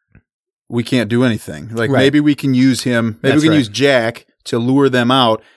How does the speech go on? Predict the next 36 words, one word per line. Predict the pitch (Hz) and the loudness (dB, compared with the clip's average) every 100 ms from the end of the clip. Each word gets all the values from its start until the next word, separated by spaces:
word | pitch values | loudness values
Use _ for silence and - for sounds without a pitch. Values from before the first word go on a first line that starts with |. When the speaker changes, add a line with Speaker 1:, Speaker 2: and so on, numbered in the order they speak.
| _ | _
Speaker 1:
and | 117 110 - | -8 -8 -4
Tuck's | 143 147 - | -4 -4 -4
gonna | 131 113 | -4 -2
die | 117 123 117 107 | 0 0 0 -2
inside | 104 123 113 | -2 -2 0
Speaker 2:
Right. | 120 | 0
Speaker 1:
his | 113 | -2
body | 107 127 123 113 | -2 0 0 -2
Speaker 2:
Yeah. | 113 | -2
Speaker 1:
unless | 120 110 | -2 -4
we | 117 | -4
get | 117 | -2
it | 113 | -2
back | 123 131 - | 0 -2 0
by | 110 | -2
nine | 107 117 113 | 0 0 0
A | 113 | -2
M, | 120 127 113 _ _ | 0 -2 -4 _ _
but | 107 | -6
that's | 110 - | -6 -4
a | |
chance | - 113 - | -6 -6 -6
we're | 107 | -6
willing | 107 101 | -6 -6
to | - | -8
take." | - 98 | -8 -2
Speaker 2:
Yeah, | 127 | 0
that, | 120 143 | 0 0
that | 143 | 0
becomes | 139 147 135 | 0 2 0
the | 120 | 0
big | 113 | -2
motivating | 110 107 104 104 98 | -2 -2 -2 -4 -4
factor | 104 98 - 101 | -4 -6 -6 -8
is, | 98 | -4
like, | 104 95 - | -4 -4 -6